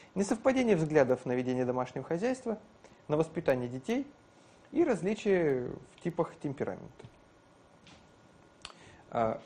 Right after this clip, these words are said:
конечно, а, вот эти причины необходимо учитывать, поскольку учет и эффективная работа, э, с источником конфликта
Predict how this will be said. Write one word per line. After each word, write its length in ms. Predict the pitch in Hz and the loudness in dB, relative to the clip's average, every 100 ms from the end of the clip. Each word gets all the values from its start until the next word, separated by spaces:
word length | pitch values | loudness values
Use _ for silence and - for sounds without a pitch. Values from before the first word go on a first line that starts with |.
| - - - - - | -18 -20 -20 -20 2
конечно, 640 | 190 240 269 - 175 151 - | 4 4 2 4 4 4 2
а, 320 | 123 123 131 | 2 2 2
вот 220 | 156 165 | 0 -2
эти 140 | 170 | -6
причины 600 | 170 185 180 - 151 127 | -6 -8 -6 -2 0 -2
необходимо 800 | 131 135 135 156 139 139 123 123 143 | -2 -4 -2 -4 -2 -2 -2 -4 -6
учитывать, 540 | 139 - 240 247 254 - - - - - - - | -8 -4 -2 0 -2 -6 -20 -20 -20 -20 -20 2
поскольку 1300 | 160 160 180 160 147 143 127 123 117 123 127 120 - - - - - - - - - - - - - - | 2 4 2 2 2 2 2 2 0 -2 -4 -8 -10 -12 -16 -18 -20 -20 -20 -20 -20 -20 -20 -20 -16 -8
учет 340 | 143 - 175 - - - - - - | -4 0 -2 -4 -20 -20 -20 -18 -8
и 500 | 123 113 110 120 120 | -6 -4 -6 -10 -12
эффективная 460 | - - 123 117 | -12 -6 -6 -4
работа, 460 | 120 156 220 226 190 - - - - - | -4 -2 -2 -2 -6 -10 -20 -20 -20 -20
э, 280 | - 127 123 | -12 -10 -10
с 320 | - - - | -12 -18 -12
источником 680 | - 127 - 143 135 131 127 | -8 -6 -4 -4 -4 -6 -8
конфликта 600 | - 135 - 117 - 117 | -6 -8 -6 -10 -8 -8